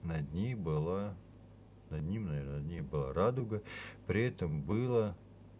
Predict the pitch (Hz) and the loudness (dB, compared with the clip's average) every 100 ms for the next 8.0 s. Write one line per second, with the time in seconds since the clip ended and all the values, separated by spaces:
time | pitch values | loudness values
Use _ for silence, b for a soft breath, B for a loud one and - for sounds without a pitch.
0 | - - - 71 71 80 73 - 73 - | -20 -20 -14 -8 2 4 4 0 -10 -10
1 | - - 76 73 - 110 76 76 76 B | -16 -6 -4 -4 -2 -2 -2 -4 -8 B
2 | B B B B B - - - - - | B B B B B -20 -16 -16 -16 -18
3 | - - - - - - - - 87 104 | -18 -18 -18 -20 -20 -20 -14 -6 4 4
4 | 107 110 113 95 - 151 147 120 104 87 | 4 2 0 2 6 6 6 4 6 6
5 | 76 73 73 76 82 76 80 85 71 - | 4 0 0 0 -2 0 4 4 4 -4
6 | - 73 95 131 165 113 80 76 78 76 | -6 0 4 6 6 4 2 0 -2 0
7 | 110 135 85 73 73 73 - 104 117 101 | 0 0 0 -2 0 -2 0 0 2 2